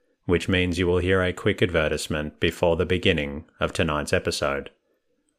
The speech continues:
While the podcast is free, you are welcome to subscribe for just two ninety-nine per month, which supports the creation of this podcast and gives you an ad-free listening experience.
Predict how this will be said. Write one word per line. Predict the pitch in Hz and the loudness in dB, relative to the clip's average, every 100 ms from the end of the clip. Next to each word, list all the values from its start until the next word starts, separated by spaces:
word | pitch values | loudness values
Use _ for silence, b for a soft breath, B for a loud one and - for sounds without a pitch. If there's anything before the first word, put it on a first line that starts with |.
| - | 2
While | 87 87 90 | 6 6 6
the | 98 | 2
podcast | 101 101 110 98 98 - | 2 4 4 2 2 0
is | 92 | -2
free, | - 80 67 67 - _ _ _ | 2 2 2 -2 -12 _ _ _
you | - 85 | 0 4
are | 85 | 4
welcome | 82 87 - 98 | 4 2 2 0
to | 98 | 0
subscribe | 92 104 - 92 76 73 | -2 -4 0 2 2 -2
for | - 82 | -4 -2
just | 82 76 - | 0 -2 -2
two | 92 | 0
ninety-nine | 95 92 87 92 78 73 76 | 0 -2 -2 -4 -2 -2 -4
per | 76 92 | -4 -2
month, | 85 82 69 - - _ _ _ - | -2 -2 -4 -10 -20 _ _ _ -2
which | 90 - | 0 2
supports | 98 95 92 - | 2 4 2 2
the | 104 | -4
creation | - 92 78 78 - 80 | 0 2 2 0 -2 -4
of | 73 | -4
this | 78 - | -4 0
podcast | 95 85 82 73 71 - - _ _ _ _ | 0 0 -2 -2 -4 -10 -18 _ _ _ _
and | 98 90 | 0 2
gives | 87 87 | 2 2
you | 98 92 | 2 2
an | 87 | 2
ad-free | 87 80 85 78 78 | 0 0 0 2 0
listening | 78 76 85 80 | -2 -2 -4 -4
experience. | 78 - - 76 69 67 67 | -6 -6 -4 -2 -2 -6 -10